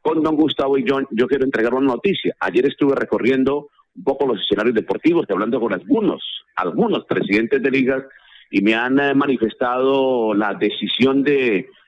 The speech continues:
eh, hacer pública una misiva, hacer pública una carta, una manifestación donde ellos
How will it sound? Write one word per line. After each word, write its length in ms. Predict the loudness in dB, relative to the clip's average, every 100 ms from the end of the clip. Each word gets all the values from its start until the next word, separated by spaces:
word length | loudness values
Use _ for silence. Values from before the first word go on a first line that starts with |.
| _ _
eh, 100 | -2
hacer 540 | -2 -4 -6 -2 -2 0
pública 460 | 0 2 0 0 0
una 260 | 2 2
misiva, 680 | 2 0 2 2 0 -2 -8
hacer 280 | -4 -4 0
pública 460 | 0 2 0 -2 -2
una 220 | -2 -2
carta, 360 | -2 -4 -2
una 140 | -2 0
manifestación 640 | 0 0 0 -2 0 0
donde 260 | 0 0 0
ellos 320 | 2 0